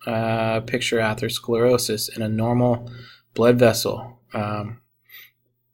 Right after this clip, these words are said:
you got the outside, you got the muscular wall, uh, you got your lining.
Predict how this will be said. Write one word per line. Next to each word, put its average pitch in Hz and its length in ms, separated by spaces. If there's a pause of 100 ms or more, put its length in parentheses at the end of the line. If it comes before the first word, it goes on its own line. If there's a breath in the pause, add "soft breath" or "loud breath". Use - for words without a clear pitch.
(1900)
you 117 120
got 104 180
the 113 120
outside, 117 840
you 113 80
got 110 160
the 110 80
muscular 110 500
wall, 117 480 (280)
uh, 104 320
you 107 100
got 107 160
your 107 80
lining. 110 640